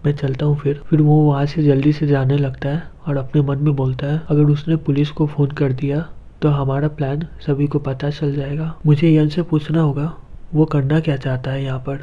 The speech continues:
फिर वो यन को फ़ोन करके बोलता है, "हाय यनबो, तुम्हारे आदमियों के साथ क्या गलत हो गया? वो मुझे मारकर भाग गया। क्या तुम्हारे लोग हॉस्पिटल में हैं?" फिर वो लोग कौन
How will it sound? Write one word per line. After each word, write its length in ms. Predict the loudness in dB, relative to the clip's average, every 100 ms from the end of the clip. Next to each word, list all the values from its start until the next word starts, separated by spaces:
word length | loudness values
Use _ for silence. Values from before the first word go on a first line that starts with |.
| -4
फिर 240 | 4 6
वो 180 | 6 6
यन 220 | 6 4
को 140 | 2
फ़ोन 220 | 0 2 0
करके 300 | 0 0 0
बोलता 340 | 0 0 0
है, 100 | -2 -6 -16 -18 -14
"हाय 280 | 0 4 4
यनबो, 420 | 4 2 2 2 2
तुम्हारे 300 | 4 4 4
आदमियों 380 | 2 2 2
के 120 | 2 0
साथ 180 | -2 -4 0
क्या 160 | 2
गलत 320 | 4 2 2
हो 120 | -2 -2
गया? 300 | -2 -4 -8 -14 -2
वो 320 | 2 4 4 2
मुझे 240 | 2 4
मारकर 380 | 4 2 2 2
भाग 220 | 2 0
गया। 340 | 0 -2 -2 -6 -2
क्या 120 | -2
तुम्हारे 360 | 0 0 2 4
लोग 280 | 2 0 -6 -8 -4
हॉस्पिटल 520 | -4 0 -2 0 0
में 140 | 0
हैं?" 260 | 0 0 -4 -2
फिर 120 | 2 4
वो 160 | 4
लोग 140 | 2 2
कौन 260 | 0 0